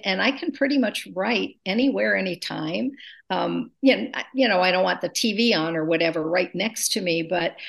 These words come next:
my current routine, and I say current because things can change, I have horses. I get up early. I go over to, uh, the ranch and take care of them for a, a, an hour or two,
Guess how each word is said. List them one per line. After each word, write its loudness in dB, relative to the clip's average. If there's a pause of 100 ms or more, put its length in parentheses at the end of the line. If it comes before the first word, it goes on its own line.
(260)
my 2
current 0
routine, 0
and 0
I 2
say 0
current 0
because -6
things -6
can -6
change, 0
I -4
have -4
horses. -4
I 0
get -2
up -2 (100)
early. -2 (260)
I 2
go 4
over 0
to, -2
uh, -6 (100)
the -6
ranch 0
and -6
take -4
care 0
of -2
them 0
for -2
a, -2
a, -4
an -4
hour -2
or -2
two, -2